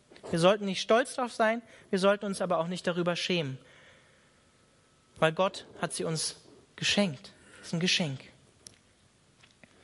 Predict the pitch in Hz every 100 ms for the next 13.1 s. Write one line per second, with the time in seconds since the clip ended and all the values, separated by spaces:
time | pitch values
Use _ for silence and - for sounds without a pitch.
0 | - - - - - - - - - 165
1 | 202 202 196 185 - 190 - 247 - 233
2 | 214 214 185 202 202 214 294 294 - 220
3 | 190 202 202 226 - 202 294 285 233 214
4 | 254 208 165 - 165 170 190 208 - 185
5 | 165 202 196 180 170 170 - 175 240 226
6 | 151 - _ _ _ _ _ 170 175 202
7 | 208 214 254 262 302 240 175 - 185 185
8 | 196 196 190 202 247 262 262 254 285 -
9 | - 156 139 135 - - - 170 175 196
10 | 185 190 214 226 233 233 - - - -
11 | - 185 190 180 302 349 226 190 - 208
12 | 240 233 - 214 185 - 202 233 247 208
13 | 190